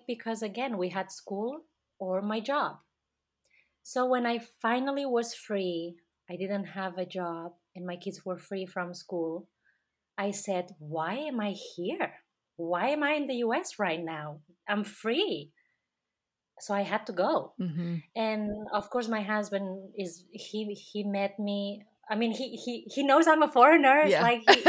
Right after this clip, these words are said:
Speaker 2: <laughs>
Speaker 1: he, he comple-, he completely understands. There's nothing, if he has negative feelings about it, he has never mentioned them. He's very understandable. He, he knows, he knows I'm very happy here in the U S, but he knows that I miss my culture.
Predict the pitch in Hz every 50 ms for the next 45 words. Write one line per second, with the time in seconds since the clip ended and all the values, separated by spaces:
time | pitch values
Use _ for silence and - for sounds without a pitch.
0 | - - - 330 339 - - 330 - - _ - 247 285 - - - - 302 302
1 | - 320 311 285 302 269 320 349 349 370 392 370 - 381 403 381 349 330 311 285
2 | 262 240 233 233 - - - 202 180 165 165 156 151 202 220 214 208 226 233 233
3 | 240 233 240 247 226 220 214 208 208 202 202 _ _ _ _ _ _ _ _ _
4 | _ - - - _ - 320 330 359 339 - - - 302 311 311 320 330 349 359
5 | 339 - - 262 254 262 269 269 - - 247 233 240 240 269 262 254 226 - -
6 | 240 233 247 262 277 269 - - 247 240 262 254 262 262 269 262 269 240 196 233
7 | 226 208 202 208 202 202 196 190 190 185 180 160 156 165 - - 165 160 165 170
8 | 170 170 175 - _ _ _ _ _ _ _ _ _ _ _ _ _ _ _ 214
9 | 208 185 185 196 208 208 208 202 190 185 185 180 - - 185 165 165 165 170 151
10 | 156 160 165 175 185 - 196 196 - - - 226 214 208 202 202 202 202 202 -
11 | - - - _ _ _ - - _ _ _ - 269 269 262 262 269 285 285 285
12 | 277 269 254 254 233 220 208 - - - 214 208 208 214 233 220 226 - 214 214
13 | 214 214 214 202 196 185 196 208 226 233 254 269 262 - - - _ 202 196 -
14 | 208 208 202 202 202 208 208 214 202 196 190 190 185 185 190 185 - - 180 170
15 | 170 - - 156 151 - - 160 - - _